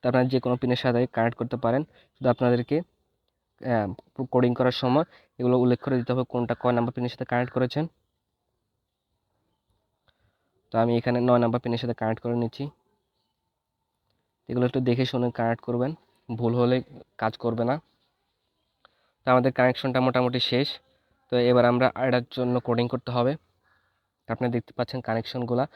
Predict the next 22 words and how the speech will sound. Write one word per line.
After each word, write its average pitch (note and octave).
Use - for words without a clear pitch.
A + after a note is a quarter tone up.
আপনারা B2
যদি B2+
কানেকশন A#2+
বু-, A#2
না B2
বুঝে A#2+
থাকেন A#2+
তাহলে A#2
আবার A#2
প্রথম A#2
থেকে A#2+
দেখবেন। A#2
তো A2+
Arduino B2+
Nano-র B2+
সাথে C3
আমাদেরকে A#2+
এরকম B2
একটি B2
কেবল A#2+
দেওয়া A#2+
হবে। A#2+